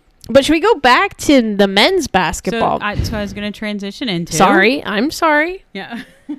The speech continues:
Speaker 2: was gonna say, we
Speaker 1: I
Speaker 2: have,
Speaker 1: jumped
Speaker 2: we,
Speaker 1: the transition.
Speaker 2: we,
Speaker 1: I apologize.
Speaker 2: we have the women's, we have the women's, but, um,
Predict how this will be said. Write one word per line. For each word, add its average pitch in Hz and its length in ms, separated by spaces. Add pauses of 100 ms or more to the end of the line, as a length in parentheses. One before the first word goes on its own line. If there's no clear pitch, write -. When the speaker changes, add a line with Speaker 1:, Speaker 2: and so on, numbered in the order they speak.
(680)
Speaker 2:
was - 100
gonna 233 160
say, 226 160
we 247 100
Speaker 1:
I - 40
Speaker 2:
have, 220 100
Speaker 1:
jumped 254 200
Speaker 2:
we, 247 80
Speaker 1:
the 302 80
transition. 330 680
Speaker 2:
we, 285 60
Speaker 1:
I 247 60
apologize. 190 800
Speaker 2:
we 208 200
have 254 240
the 220 100
women's, 240 720 (280)
we 208 140
have 185 120
the 185 80
women's, 220 540
but, 185 340
um, 160 540